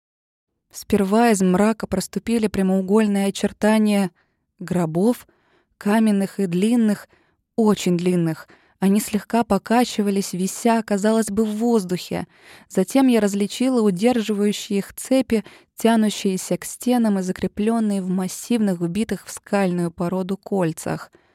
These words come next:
Я аж дышать перестала. Склонилась ближе, вглядываясь в жуткий склеп.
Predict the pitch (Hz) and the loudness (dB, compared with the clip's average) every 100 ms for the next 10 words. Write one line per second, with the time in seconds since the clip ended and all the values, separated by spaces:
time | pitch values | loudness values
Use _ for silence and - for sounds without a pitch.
0 | _ _ _ _ - 185 185 185 180 196 | _ _ _ _ -10 -4 -2 -2 -4 -6
1 | 208 180 - 151 147 - 156 - 165 _ | -2 -2 -4 -8 -8 -8 -10 -8 -12 _
2 | _ _ _ - - 180 185 196 190 175 | _ _ _ -14 -2 2 2 2 0 0
3 | 170 185 214 196 185 170 180 196 196 185 | -2 0 2 0 -2 -2 0 0 0 0
4 | 185 175 180 202 - 196 - - 208 196 | -2 -2 -2 -4 -4 -6 -6 -4 -2 0
5 | 170 | -2